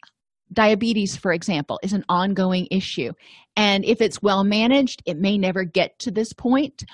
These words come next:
but it may get to the point where the person needs to have a limb amputated or have a pump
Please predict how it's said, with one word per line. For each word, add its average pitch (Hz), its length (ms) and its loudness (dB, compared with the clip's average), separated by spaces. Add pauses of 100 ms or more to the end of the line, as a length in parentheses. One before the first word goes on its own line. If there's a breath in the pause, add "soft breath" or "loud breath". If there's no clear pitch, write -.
(360 loud breath)
but 240 260 4
it - 200 2
may 190 320 2
get 214 220 0
to - 120 -10
the 202 100 -2
point 180 460 -4
where 170 360 2
the 185 120 -2
person 185 460 -6
needs 180 220 -4
to 196 100 -6
have 175 560 2
a 190 60 2
limb 190 300 0
amputated 156 680 -4 (440 loud breath)
or 175 320 4
have 185 220 0
a 185 60 0
pump 202 420 0